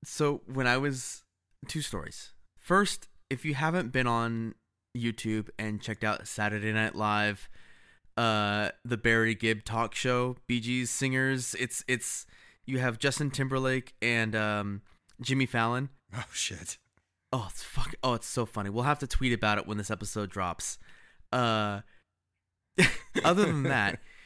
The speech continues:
Speaker 1: when I was in high school, when I was in choir in high school, I wanted to show off, uh, me and a couple other guys wanted to show off how we could do our falsetto, how we can sing that high. We, dude,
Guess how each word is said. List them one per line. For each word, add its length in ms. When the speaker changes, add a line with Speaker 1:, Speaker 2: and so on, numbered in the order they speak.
Speaker 1:
when 140
I 60
was 140
in 80
high 220
school, 300
when 80
I 60
was 120
in 120
choir 420
in 80
high 160
school, 440
I 100
wanted 220
to 80
show 340
off, 480
uh, 240
me 220
and 80
a 40
couple 260
other 140
guys 320
wanted 140
to 60
show 200
off 140
how 240
we 120
could 160
do 140
our 100
falsetto, 540
how 180
we 100
can 140
sing 460
that 200
high. 380
We, 220
dude, 200